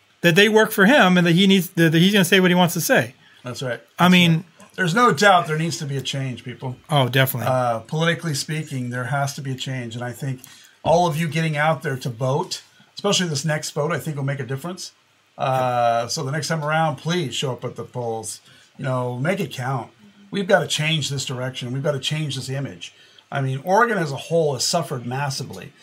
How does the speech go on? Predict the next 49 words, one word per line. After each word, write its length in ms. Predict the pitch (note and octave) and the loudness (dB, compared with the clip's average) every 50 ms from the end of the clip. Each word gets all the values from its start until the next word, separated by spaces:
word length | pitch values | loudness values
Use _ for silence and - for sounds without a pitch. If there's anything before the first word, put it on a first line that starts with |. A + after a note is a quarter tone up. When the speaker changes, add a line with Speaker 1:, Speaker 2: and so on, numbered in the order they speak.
| - | -4
Speaker 1:
Mm-hmm. 160 | C3+ C3 C3 D3 | -2 0 0 0
Speaker 2:
We 80 | D3+ | 2
used 200 | F#3 A3 A3 - A3+ | 2 2 0 0 -2
to 40 | |
be 140 | F#3+ F#3 E3 | -2 -2 0
number 280 | E3 F#3+ G#3+ G3+ F#3+ E3 | 2 2 2 2 2 0
one 280 | D#3 F3+ G#3+ A#3+ A3+ | 2 4 2 2 2
place 240 | - E3+ D#3+ C3+ - | 0 -2 -2 -4 -4
to 100 | - C#3 | -4 -4
live. 220 | B2+ C3 C#3 C3 C#3+ | -4 -4 -4 -2 2
Now 200 | D#3+ F#3 G#3 G#3 | 2 2 2 2
we're 120 | F3+ D#3+ | 2 0
like, 260 | D3+ C3 B2+ B2+ - - _ _ _ _ _ _ - | 0 -2 -4 -6 -10 -16 _ _ _ _ _ _ -6
you 80 | D#3 | -2
know, 200 | D#3+ D3+ C#3+ C3+ | 0 0 0 -2
<laughs> 60 | C3+ C#3 | -4 -4
number 260 | D#3+ F#3+ G3 E3 - | -2 0 0 0 -2
thirty-nine 920 | - - F3+ C#3 - - F#3+ F#3+ G#3 G3 F#3 E3+ D#3 F3 F#3 F3+ G3+ G3 | -6 -10 -10 -10 -8 -4 0 0 0 0 0 -2 0 0 2 2 2 0
or 100 | F3 E3 | -2 -2
something 220 | - F3 E3+ E3 D#3 | -4 -4 -4 -4 -4
on 60 | D3+ | -4
the 60 | C3 | -6
list. 360 | B2+ D#3 G3 G3 D#3 C#3+ - _ - - - - - - | -6 -2 -2 -2 -2 -4 -8 _ -20 -20 -20 -20 -14 -6
And 440 | - G#3 F3+ D#3+ C#3+ D3 D#3+ - - _ _ _ _ _ _ _ _ - | -2 -2 0 0 -2 -4 -8 -10 -16 _ _ _ _ _ _ _ _ -14
you 140 | - F3+ G3+ A3+ | -6 -4 0 0
don't 120 | A3+ G3+ | 0 0
even 120 | F#3+ G3 G3+ | 0 2 2
wanna 140 | G#3 G3+ F3+ | 2 2 2
know 120 | E3+ D#3+ | 2 0
the 60 | D#3 D3+ | 0 0
list 220 | D#3 E3 D#3 - | -2 -2 -2 -2
for 80 | - D#3 | -4 -6
the 80 | C3 | -6
homeless. 640 | A#2+ C#3 D#3+ E3 E3 E3 D#3+ D#3 D#3+ D#3 - - - | -2 0 0 0 0 0 0 0 0 0 0 -2 -4
And 240 | D3 C3 C3 B2+ - - - - _ - | -2 -4 -4 -6 -10 -14 -20 -20 _ -4
I, 180 | D3+ E3+ D#3+ D#3 | -2 0 0 2
I 120 | E3 D#3+ | 0 2
saw 380 | - - B3 A#3+ G#3+ G3 F3 E3+ | 2 4 6 6 8 6 6 4
a, 420 | - F3+ E3 D#3 D3 C#3 C#3 C3+ - - | 2 2 2 4 4 2 2 -2 -4 -4
a 220 | D#3 D3+ C#3+ C#3 | -2 -2 -2 -2
thing 220 | C#3 G3+ G3+ G3+ F#3+ | -4 -4 -4 -2 -2
the 60 | F3 | -2
other 160 | E3+ D#3+ D3 C3 | -2 -2 -2 -2
day 180 | D#3 E3 F3 | -2 -2 -2
that 160 | E3 D3 C3 | -2 -4 -4
talked 240 | - D3+ F3 - - | 0 0 0 0 0
about 300 | C#3 D3+ D3+ C#3 C3+ C3+ - - _ _ | 0 0 0 0 0 -4 -10 -20 _ _
pest 240 | - F#3+ G3+ - - | 2 2 4 4 2
control. 440 | - E3 C3+ - C3 G#2+ F#2+ F2+ - | -2 -4 -6 -4 -6 -6 -6 -10 -12